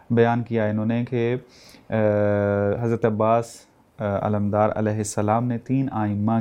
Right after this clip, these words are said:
کی، آ، زندگی کو جو ہے وہ درک کیا ہے، بڑی خوبصورتی سے انہوں نے بیان کیا۔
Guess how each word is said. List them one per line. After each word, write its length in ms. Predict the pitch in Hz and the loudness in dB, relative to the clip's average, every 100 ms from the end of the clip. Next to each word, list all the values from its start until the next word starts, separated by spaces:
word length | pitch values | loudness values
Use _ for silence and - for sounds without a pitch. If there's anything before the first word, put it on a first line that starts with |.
| 110 | 0
کی، 240 | 107 101 101 - - - - | -2 -2 -6 -18 -20 -16 -4
آ، 140 | 110 | -2
زندگی 520 | 104 107 104 104 117 | 0 0 0 -2 -2
کو 180 | 113 110 | -2 -2
جو 120 | 104 | -2
ہے 40 | 107 | -2
وہ 160 | 104 | -2
درک 340 | 98 113 113 - | 0 0 -2 -4
کیا 380 | 107 104 104 104 | -2 0 0 -2
ہے، 120 | 101 | -2
بڑی 160 | 101 | -2
خوبصورتی 500 | 101 101 - 104 113 | -4 -8 -4 -2 -2
سے 140 | 120 117 | -2 0
انہوں 120 | 107 | 0
نے 120 | 101 | -2
بیان 320 | 101 98 98 | -2 -2 -4
کیا۔ 260 | 101 113 | -2 0